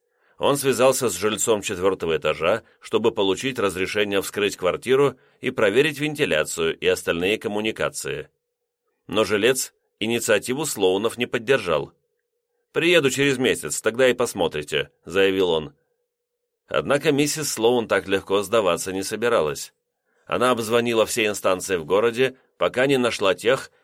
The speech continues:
кто согласился приехать и обследовать дом на предмет разлагающихся грызунов в обшивке стен и коммуникационных пространствах. Этими ребятами оказалась команда Билли Оуэна,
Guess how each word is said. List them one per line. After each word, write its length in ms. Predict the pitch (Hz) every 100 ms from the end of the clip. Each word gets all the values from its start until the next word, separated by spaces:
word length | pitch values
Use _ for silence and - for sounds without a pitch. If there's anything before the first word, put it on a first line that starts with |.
| _
кто 140 | 147 147
согласился 640 | 139 117 113 127 123 113
приехать 640 | - 82 92 123 143 - _ _ _
и 80 | 123
обследовать 640 | 151 - 120 147 156 156
дом 220 | 98 101 120
на 80 |
предмет 420 | 123 98 82 104 107
разлагающихся 800 | 95 98 92 95 90 98 -
грызунов 520 | 87 95 85 87 98 92
в 40 |
обшивке 460 | 90 104 92 85 78
стен 360 | 95 117 127 _ _ _
и 100 | 147
коммуникационных 840 | 156 143 123 110 95 95 87 98 -
пространствах. 720 | 117 - 123 90 78 69 - _ _ _ _ _ _ _ _ -
Этими 400 | 127 123 120 107
ребятами 480 | 98 107 107 104
оказалась 520 | 98 104 95 101 98 -
команда 440 | 92 95 95 92
Билли 340 | 85 98 101 -
Оуэна, 560 | 117 87 78 73 71